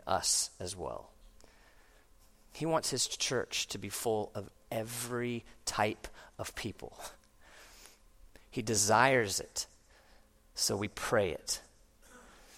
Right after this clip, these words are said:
And I want to be the first to say that there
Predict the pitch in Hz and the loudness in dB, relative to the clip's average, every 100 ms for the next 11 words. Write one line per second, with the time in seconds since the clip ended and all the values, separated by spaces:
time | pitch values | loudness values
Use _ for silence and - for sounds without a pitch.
0 | - - - _ - - 135 185 175 143 | -20 -20 -20 _ -10 6 10 12 10 8
1 | 117 - 139 - - - 123 123 131 139 | 2 4 4 4 2 2 4 4 2 0
2 | 127 127 131 151 180 196 | -4 0 8 10 10 8